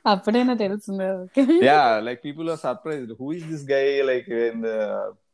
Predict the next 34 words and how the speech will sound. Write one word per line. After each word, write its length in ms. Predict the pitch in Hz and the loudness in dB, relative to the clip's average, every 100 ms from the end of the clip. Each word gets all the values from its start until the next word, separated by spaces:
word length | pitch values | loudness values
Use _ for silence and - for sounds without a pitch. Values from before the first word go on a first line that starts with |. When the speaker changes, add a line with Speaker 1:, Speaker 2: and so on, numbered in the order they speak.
| _ | _
Speaker 2:
three 200 | 127 127 | -2 2
or 140 | 127 120 | 2 2
four 340 | - 117 113 | -2 -4 -4
list, 500 | 110 107 - _ 104 | -4 -8 -14 _ -12
I 100 | 104 | -10
think, 240 | 117 110 | -6 -6
yeah. 240 | - - - | -2 -2 0
Speaker 1:
అక్కడైనా 640 | 214 220 254 320 320 339 | 0 0 -4 -2 -4 -4
నిన్ను 380 | 339 320 302 294 | -4 -6 -6 -4
Speaker 2:
Hmm. 500 | 247 214 202 202 214 | -2 -2 -2 -2 -4
Speaker 1:
బిఎల్ఎన్ 520 | 240 233 294 302 294 | -4 -6 -6 -6 -6
అని 180 | 285 269 | -8 -8
పిలిచేవారా, 800 | 269 262 285 262 262 277 381 403 | -12 -8 -6 -4 -4 -4 -4 -4
లేదంటే 340 | 311 285 269 | -4 -2 -2
Speaker 2:
అక్కడ 140 | 277 233 | -2 2
Speaker 1:
బక్కలా? 200 | - - | 4 6
Speaker 2:
అసలు 1000 | 240 202 180 175 170 160 151 147 135 175 | 6 6 6 6 6 6 6 4 4 2
people 280 | 196 202 | 4 4
are, 160 | 190 175 | 6 4
like, 200 | 156 139 - - | 2 0 -6 -4
totally, 640 | 135 165 165 165 156 143 | -2 -2 -6 -4 -4 -4
I 60 | 120 | -4
don't 160 | 143 170 | -6 -8
know, 140 | 135 | -8
maybe 200 | 131 151 | -8 -8
because 200 | 147 151 | -8 -8
of 80 | 147 | -8
the 140 | 139 | -8
variation 480 | 110 120 143 151 - | -6 -6 -6 -8 -10
in 60 | 143 | -10
the 100 | 120 | -4
backgrounds 580 | 110 123 131 143 139 135 | -2 -2 -4 -8 -8 -10
and 340 | 127 113 104 | -10 -8 -8
everything. 320 | 120 131 120 | -8 -8 -10